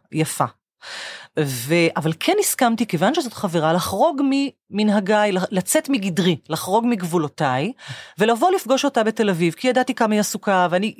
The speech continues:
היה לי עליה יותר מדי מידע, כן? ובאמת הזדהיתי איתה, וכמה קשה לה לצאת מתל אביב ולבוא אליי לכרמי יוסף.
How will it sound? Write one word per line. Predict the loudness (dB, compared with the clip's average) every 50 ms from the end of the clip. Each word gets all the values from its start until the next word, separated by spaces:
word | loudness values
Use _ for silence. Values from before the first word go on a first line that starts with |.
| -10 -8
היה | -4 0 0 2 2
לי | 2 2 0 0
עליה | 0 0 2 2 2 2 2 0 -2 -4
יותר | -6 -2 -2 0 0
מדי | 0 0 0 -2 0
מידע, | -2 -2 -2 -2 -4 -4 -6 -10 _
כן? | -6 -4 -4 -4 -6 -8 -14 -16 -16 -18 -18 -6 -4
ובאמת | -2 0 0 0 0
הזדהיתי | 0 -2 0 0 0 0 0 2 0
איתה, | 0 0 2 0 0 0 0 -2
וכמה | 0 0 0 0 0
קשה | -2 -2 0 0 2
לה | 2 0
לצאת | 0 0 -4 -4
מתל | -4 -2 0 0
אביב | 0 0 0 0 0
ולבוא | 0 -2 -2 0 -2 0
אליי | 0 0 0
לכרמי | -2 -2 -4 -6 -6 -6
יוסף. | -6 -4 -2 -2 -2 -2